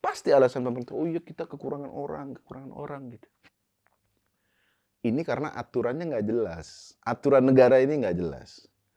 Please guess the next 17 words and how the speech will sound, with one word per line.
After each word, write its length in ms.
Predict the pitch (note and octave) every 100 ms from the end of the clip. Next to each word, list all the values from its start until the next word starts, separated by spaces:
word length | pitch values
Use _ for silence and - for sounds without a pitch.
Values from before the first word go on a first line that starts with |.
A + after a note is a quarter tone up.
| _ _ _ _ -
Untuk 360 | F#3+ F#3+ B3+
mengurangi 840 | A#3 G3+ F3 D#3 C3+ C#3 C3+ C3 -
plastik 400 | C#3 C#3 D3+ C3+
sampah, 560 | - G#3 A#3+ F#2 F2+ -
beberapa 560 | B2 A#2+ A#2 D3 F#3 D3+
minimarket 800 | C#3 C3 A#2+ B2+ - - F#2 - _ _ -
itu 440 | G#2+ - D3 C3+ - _ _ _ _ _ _ _ _ _ _
sudah 480 | - - C3 A2+ D3+
menerapkan, 720 | C3 A#2+ A2 G#2+ - C3+ C3+ C3+ _ _ _ _ -
"Maaf, 320 | B2 D#3+ -
Mas, 400 | F#3+ F3+ - - _ _ _ _ _ _ _ _ _ _ -
eh, 200 | A#2+ A#2 -
ini 360 | A#2+ C3+ D#3+ D3
nggak 240 | A2+ A2
ada 60 | A2
plastiknya. 680 | - G#2+ - A#2+ - A#2 F#2 _ _ _ _ _ _ _ _ _ _ _ _ _ -
Respect. 400 | G#2 - E2